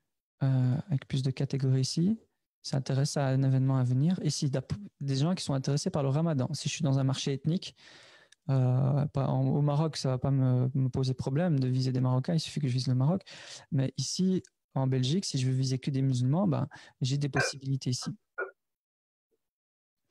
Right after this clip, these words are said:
Donc voilà, juste pour, pour que vous ayez une idée. Euh, si vous voulez creuser ça, euh, n'hésitez pas à me contacter. Je donne des formations en, en Facebook Business Manager pour apprendre à utiliser cet outil. Euh, franchement, ça va vous prendre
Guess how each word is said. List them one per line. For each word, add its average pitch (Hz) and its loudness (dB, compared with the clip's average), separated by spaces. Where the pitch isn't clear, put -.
Donc 135 0
voilà, 135 0
juste 143 0
pour, - -4
pour - -6
que - 0
vous 147 2
ayez 170 2
une 160 2
idée. 127 -2
Euh, 131 0
si - -2
vous 165 4
voulez 170 2
creuser 160 -2
ça, 196 0
euh, 135 2
n'hésitez 139 0
pas 156 -2
à 151 2
me 147 2
contacter. 139 0
Je 135 -2
donne 147 2
des 131 0
formations 143 0
en, 127 2
en 131 0
Facebook 139 -2
Business 139 -2
Manager 131 0
pour 131 -2
apprendre 147 0
à 135 0
utiliser 135 -2
cet 151 -4
outil. 160 0
Euh, 127 0
franchement, 151 -2
ça 139 -4
va 131 2
vous 127 0
prendre 127 0